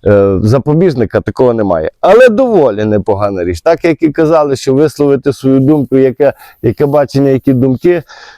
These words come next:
Думки такі, що я вам скажу, на рахунок роботи, те, що я бачу, те, що робить, ну, погляньте. Чому ж? Погляньте. Погляньте.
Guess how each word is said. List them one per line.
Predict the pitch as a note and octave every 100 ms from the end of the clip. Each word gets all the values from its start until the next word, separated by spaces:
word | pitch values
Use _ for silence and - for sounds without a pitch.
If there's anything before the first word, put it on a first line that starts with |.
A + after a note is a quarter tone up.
| _
Думки | A2+ C#3 B2+ G3
такі, | - D#3+ - G3
що | F3+ D#3+
я | D3+
вам | D3 B2+
скажу, | D3+ B2+ C3
на | D3+
рахунок | D#3+ D#3+ F3 E3 C3+ -
роботи, | D#3+ E3 D#3 A#2+
те, | A2+ C#3
що | -
я | C#3+
бачу, | C#3 C3+ -
те, | G#2 C3+
що | - C#3+
робить, | E3 C#3+ A2+
ну, | A2+
погляньте. | C3+ B2+ G#2+ D#2+ - - -
Чому | - - B2+
ж? | D#2+ - _ _ _ - _ _ _
Погляньте. | B2+ B2+ A2+ E2+ - _ _ _ _ _ - _ _ _ - - - - _
Погляньте. | - B2 A#2 F2+